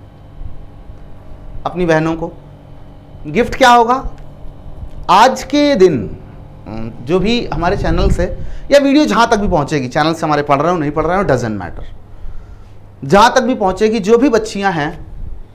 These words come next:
जो कि पढ़ाई कर रही हैं, उनको हमारे ऐप पर हमारे जो भी courses चल रहे हैं, आज के दिन उनको मेरी तरफ से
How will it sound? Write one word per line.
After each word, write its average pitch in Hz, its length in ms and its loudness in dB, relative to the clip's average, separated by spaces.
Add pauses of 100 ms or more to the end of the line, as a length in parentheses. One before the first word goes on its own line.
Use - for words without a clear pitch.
(520)
जो 170 100 0
कि 208 80 -2
पढ़ाई 196 360 4
कर 190 160 4
रही 190 200 -2
हैं, 139 320 -8 (1300)
उनको 247 300 2 (640)
हमारे 196 340 4 (180)
ऐप 196 180 6
पर - 420 0 (400)
हमारे 160 160 0
जो 165 160 0
भी 208 80 -2
courses 190 440 -2
चल 156 120 0
रहे 156 160 -2
हैं, 120 220 -10 (1500)
आज 190 220 4
के 247 160 -2
दिन 240 180 -2
उनको 226 580 2 (1040)
मेरी 165 180 0
तरफ 190 220 0
से 135 240 -8